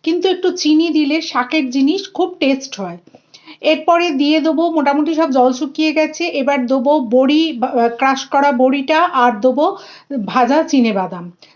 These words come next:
কয়েকটা শুধু চিনে বাদাম রেখে, রেখে দেবো পরে দেওয়ার জন্যে। এরপরে এই চিনে বাদাম আর, আম, ভাজা বড়ির গুঁড়ো দিয়ে ভালো করে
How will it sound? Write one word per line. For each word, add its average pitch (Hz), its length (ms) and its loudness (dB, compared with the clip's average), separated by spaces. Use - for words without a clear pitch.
কয়েকটা 349 440 2
শুধু 349 320 -2
চিনে 302 240 2
বাদাম 311 360 2
রেখে, 269 280 0
রেখে 269 500 2
দেবো 302 340 0
পরে 262 360 4
দেওয়ার 208 340 2
জন্যে। 180 460 -10
এরপরে 330 460 0
এই 311 360 -2
চিনে 294 320 -2
বাদাম 302 420 0
আর, 247 420 2
আম, 220 320 0
ভাজা 262 360 2
বড়ির 262 420 2
গুঁড়ো 262 320 4
দিয়ে 269 340 2
ভালো 277 360 0
করে 294 360 -2